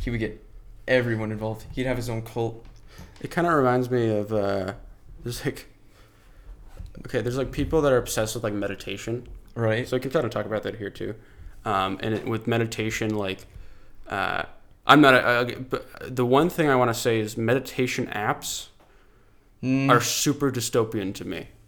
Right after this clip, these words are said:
Speaker 1: Yeah?
Speaker 2: 'Cause it's literally an app telling you, like, "Be calm,
Speaker 1: Right.
Speaker 2: breathe." That's, like,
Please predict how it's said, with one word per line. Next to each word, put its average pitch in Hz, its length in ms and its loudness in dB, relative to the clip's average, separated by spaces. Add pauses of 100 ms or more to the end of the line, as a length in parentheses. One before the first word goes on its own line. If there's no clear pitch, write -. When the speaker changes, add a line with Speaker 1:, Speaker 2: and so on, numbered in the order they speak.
Speaker 1:
Yeah? 139 280 4 (520)
Speaker 2:
'Cause 143 200 -4
it's 127 180 -6
literally 151 340 6
an 131 100 6
app 127 420 2
telling 127 320 0
you, 127 140 2
like, 110 300 -2
"Be 101 120 -12
calm, 104 840 -10
Speaker 1:
Right. 113 340 2
Speaker 2:
breathe." 113 360 2 (100)
That's, 131 260 4
like, 127 280 2